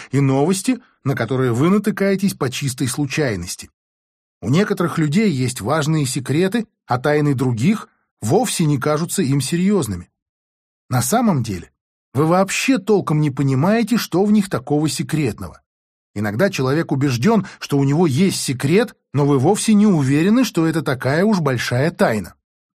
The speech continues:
Ведь действительно, кто может точно сказать, что это такое?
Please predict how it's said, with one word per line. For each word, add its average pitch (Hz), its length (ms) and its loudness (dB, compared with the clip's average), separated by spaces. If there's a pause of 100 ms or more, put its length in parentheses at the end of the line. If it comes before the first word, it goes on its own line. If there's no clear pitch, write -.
(160)
Ведь 135 160 -2
действительно, 190 680 2 (220)
кто 339 340 2
может 262 380 2
точно 175 340 0
сказать, 123 540 -2 (240)
что 202 380 0
это 190 160 0
такое? 127 460 -4